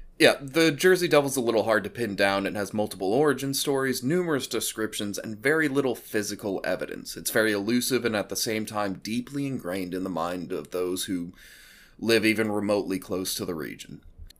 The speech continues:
If you were to go to New Jersey, not everyone would have a Jersey Devil story,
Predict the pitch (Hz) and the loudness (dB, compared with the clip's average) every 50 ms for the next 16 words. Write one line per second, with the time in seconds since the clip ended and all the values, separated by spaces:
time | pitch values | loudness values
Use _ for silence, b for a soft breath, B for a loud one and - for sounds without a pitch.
0 | _ - 110 110 113 135 139 143 127 117 107 131 127 127 123 123 113 113 113 110 | _ -6 -6 0 0 2 4 4 2 2 2 4 2 4 2 2 0 0 -2 -2
1 | 120 113 110 107 101 107 120 113 110 104 101 98 110 107 104 107 101 98 98 98 | 0 0 0 0 0 -2 -4 -2 0 0 4 4 4 4 4 2 -2 -2 -4 -6
2 | - 95 - 104 101 104 101 101 95 82 - 87 95 90 87 87 - - - 104 | -6 -8 -6 -2 0 2 2 2 0 0 0 2 2 2 0 -6 -10 -4 -2 -2
3 | 98 92 95 92 - 101 95 90 92 90 90 82 - - - - 117 98 101 104 | -2 -2 -4 -4 0 0 0 0 0 -2 -2 -4 -2 -4 -2 0 2 0 2 2
4 | 117 131 139 135 | 0 -2 -2 -4